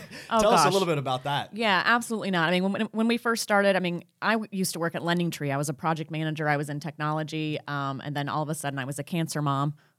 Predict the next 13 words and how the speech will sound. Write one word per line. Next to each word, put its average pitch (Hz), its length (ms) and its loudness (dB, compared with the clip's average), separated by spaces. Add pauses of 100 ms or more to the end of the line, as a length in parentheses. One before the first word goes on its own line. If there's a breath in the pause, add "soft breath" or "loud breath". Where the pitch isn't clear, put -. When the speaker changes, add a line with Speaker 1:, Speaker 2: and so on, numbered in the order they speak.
(220 soft breath)
Speaker 1:
So, 160 540 4
um, 143 540 2 (400)
it, - 180 -2 (220)
we, 196 240 2
we 202 160 4
never 202 280 4
thought 147 300 4
it 147 60 0
would 143 160 0
end 147 160 0
up 135 100 0
like 131 200 -2
this. 131 400 0